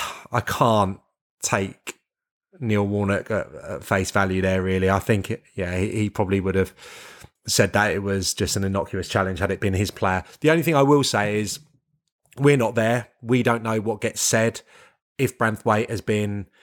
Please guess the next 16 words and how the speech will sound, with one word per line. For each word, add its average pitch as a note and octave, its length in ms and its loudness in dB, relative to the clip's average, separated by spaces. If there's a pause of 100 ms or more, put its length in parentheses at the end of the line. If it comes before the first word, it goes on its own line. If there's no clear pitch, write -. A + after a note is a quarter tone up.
(300)
remorseful A#2 880 0
and A2 140 -2
apologetic A2+ 840 0
and A2 100 -6
all A2 100 -2
that, A2+ 220 0
we B2 220 4
don't A#2+ 200 2
know A2 160 2
what's A#2+ 240 0
gone G#2+ 200 0
on G2 300 -4 (220)
and G#2 160 -4
what's G#2+ 160 -4
prompted A2+ 500 -2
that G#2 260 0